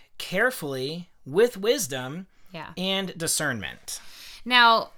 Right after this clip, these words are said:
Speaker 2: regardless if we're talking about historical Halloween, we do need to take an evaluative look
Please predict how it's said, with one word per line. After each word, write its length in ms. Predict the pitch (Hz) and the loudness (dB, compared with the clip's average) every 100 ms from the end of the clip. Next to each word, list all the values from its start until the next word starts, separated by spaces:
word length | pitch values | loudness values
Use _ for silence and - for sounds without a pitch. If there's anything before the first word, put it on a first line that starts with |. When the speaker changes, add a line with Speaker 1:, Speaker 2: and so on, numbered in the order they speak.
| - | -6
Speaker 2:
regardless 760 | 214 214 247 262 294 285 285 | -4 4 8 8 8 6 4
if 160 | 247 233 | 0 -2
we're 140 | 226 | -2
talking 460 | 220 233 - 202 185 | 2 2 2 -2 -4
about 500 | 185 180 170 160 - - - - - - 220 | 2 6 6 6 0 -16 -20 -20 -8 -2 2
historical 880 | - - 220 220 240 240 233 190 185 | 4 4 4 6 6 6 4 0 2
Halloween, 840 | 185 175 170 170 165 160 156 160 - - - - | 2 2 2 -2 -2 0 -2 -4 -10 -16 -20 -8
we 180 | 202 233 | -2 0
do 300 | 214 277 285 | 0 0 2
need 180 | 262 233 | 0 0
to 100 | 220 | -2
take 500 | - 208 190 180 - - - - | -2 0 0 -2 -12 -20 -10 -2
an 380 | 196 185 175 - | 0 2 0 0
evaluative 1040 | 190 170 185 202 214 214 202 190 175 160 | -2 4 12 12 12 6 2 0 0 -4
look 520 | 156 160 165 160 - | -4 0 0 0 -6